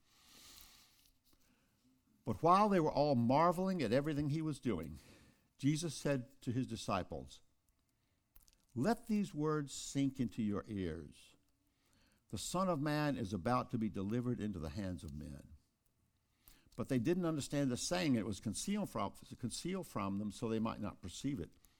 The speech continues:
And they were afraid to ask him about this saying. An argument arose among them about, uh, as to which of them was the greatest.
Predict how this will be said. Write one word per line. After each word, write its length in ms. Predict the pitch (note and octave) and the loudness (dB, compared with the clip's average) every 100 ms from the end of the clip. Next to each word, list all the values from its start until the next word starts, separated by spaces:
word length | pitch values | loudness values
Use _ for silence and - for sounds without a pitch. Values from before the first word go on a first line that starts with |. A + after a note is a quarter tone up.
| - | -4
And 100 | A2+ | 0
they 80 | A#2 | 2
were 180 | G#2+ | 2
afraid 360 | F#2+ - C3 B2+ | 0 0 0 0
to 120 | D2+ | -2
ask 280 | G2+ C3+ - | -4 -6 -6
him 80 | G2 | -6
about 260 | C#2 B1 | -6 -10
this 140 | - - | -12 -14
saying. 340 | - - - - _ _ - - - | -14 -14 -16 -18 _ _ -20 -20 -12
An 100 | - - | -10 0
argument 440 | C#3+ G#3+ G#3+ F#3 | 2 4 4 2
arose 540 | A#2+ B2 C#3 F3+ F3+ C3 | 2 2 4 4 4 4
among 360 | B2+ A2 G2+ | 2 2 0
them 120 | F#2+ G#2+ | 0 -2
about, 320 | G#2+ A2 - - - - - - | 0 -2 -4 -14 -20 -20 -16 -6
uh, 100 | - | -2
as 180 | C3 B2 | -2 0
to 120 | C3 - | -2 -2
which 220 | F#3+ - | -4 -2
of 80 | C#3 | 0
them 180 | C3+ A#2+ | 2 2
was 160 | A2 | 2
the 100 | G2 | 0
greatest. 560 | G2+ C#3+ D#3+ E2 - - | 0 0 0 -4 -10 -14